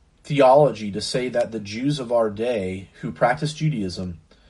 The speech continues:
worship the God of the Bible, of Abraham, Isaac, and Jacob, because he reveals that to be himself. Jesus reveals that to be himself in the New Testament. And certainly,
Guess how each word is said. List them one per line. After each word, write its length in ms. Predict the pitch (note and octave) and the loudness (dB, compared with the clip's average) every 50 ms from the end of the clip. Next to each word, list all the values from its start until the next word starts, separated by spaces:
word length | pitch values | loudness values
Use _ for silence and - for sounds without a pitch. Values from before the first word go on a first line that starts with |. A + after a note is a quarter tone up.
| _ _ _ _ _ _ _ - | _ _ _ _ _ _ _ -8
worship 340 | A2 B2+ C3+ - - - - | -6 -6 -4 -4 -4 -6 -6
the 80 | A#2 | -4
God 220 | G#2+ A2+ A2 G#2+ G#2+ | -2 0 2 2 0
of 40 | G2 | 0
the 80 | G2 | -4
Bible, 380 | F2+ G2 G#2 A#2+ A#2+ G2+ F#2 F#2 | -4 -2 -2 -2 -2 -2 -2 -4
of 80 | F2+ | -2
Abraham, 360 | A2 A2 G#2+ G#2+ F#2 A2+ G#2+ G2+ | -2 -2 -2 -4 -6 -6 -6 -4
Isaac, 240 | G#2 G2+ G2 G2 | -4 -6 -6 -6
and 80 | G2 F#2 | -8 -6
Jacob, 300 | G2+ B2 D3 D3 G#2+ F#2+ | -6 -6 -4 -4 -4 -6
because 440 | G2 - - A2+ G#2+ G2+ F#2+ - - | -6 -8 -4 -4 -4 -4 -6 -8 -10
he 180 | G2 A#2+ B2+ | -12 -12 -8
reveals 440 | C#3 D3 B2 A2+ B2 C3+ D3 C#3+ D3 | -6 -6 -6 -4 -2 0 0 0 0
that 180 | B2 A#2+ B2 - | 0 0 0 -2
to 100 | - A2+ | -4 -10
be 340 | G#2+ A2+ A#2+ B2 B2+ B2 - _ _ _ _ _ _ _ _ _ _ _ _ _ _ | -10 -10 -10 -10 -10 -12 -14 _ _ _ _ _ _ _ _ _ _ _ _ _ _
himself. 640 | - - D3 C3+ - - D#3 E3+ G3+ D3+ - - - | -6 -4 -4 -2 0 4 4 4 4 4 0 -4 -10
Jesus 380 | - - D#3+ F3 E3 D#3+ D3+ | -6 -4 -2 -2 0 -2 -2
reveals 220 | D3+ C#3+ D3 D3+ C#3 | 0 0 2 2 2
that 120 | C#3+ C#3+ | 0 0
to 60 | D3 | -2
be 80 | C3+ C#3 | -4 -4
himself 580 | C#3 B2+ A#2+ - E3 G3 G#3 - - - - _ - | -4 -6 -4 -2 0 2 0 0 -2 -6 -14 _ -12
in 160 | C3 A#2 B2+ | -10 -8 -8
the 60 | C3 | -6
New 100 | C3+ C#3 | -6 -6
Testament. 500 | - C#3+ C#3 E3 - - - F#2 E2 D#2 - _ _ _ _ _ _ _ _ _ _ _ _ _ _ _ _ _ - | -2 -2 -2 -2 -2 -4 -8 -10 -10 -12 -14 _ _ _ _ _ _ _ _ _ _ _ _ _ _ _ _ _ -4
And 400 | C3 C3 C3 B2 A#2 A2+ G2+ - _ - | 0 0 0 0 -2 -4 -8 -12 _ -12
certainly, 840 | - - E3+ F#3+ F#3 - F3 C#3+ A2+ A2+ A2 A2 G#2+ G#2+ G2+ G2+ | -6 0 0 0 0 0 -2 -2 -2 -2 -2 -4 -4 -6 -8 -12